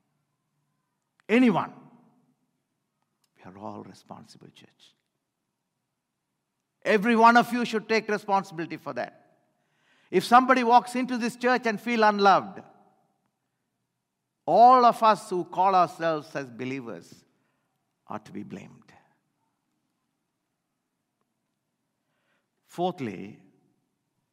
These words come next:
if you are truly born again, you are gifted with spiritual gifts. And you are called to serve the Lord.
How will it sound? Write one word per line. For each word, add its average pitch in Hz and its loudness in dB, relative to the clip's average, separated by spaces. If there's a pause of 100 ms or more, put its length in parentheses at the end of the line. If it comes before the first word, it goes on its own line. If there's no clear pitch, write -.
if 180 -10
you 147 -4
are 131 -4
truly 180 -8
born 151 -8
again, 143 -8
you 127 -12
are 117 -10
gifted 117 -16
with 117 -16
spiritual 110 -16
gifts. - -20 (1300)
And 214 4
you 214 4
are 190 4
called 247 2
to 220 -6
serve 220 0
the 175 0
Lord. 117 -4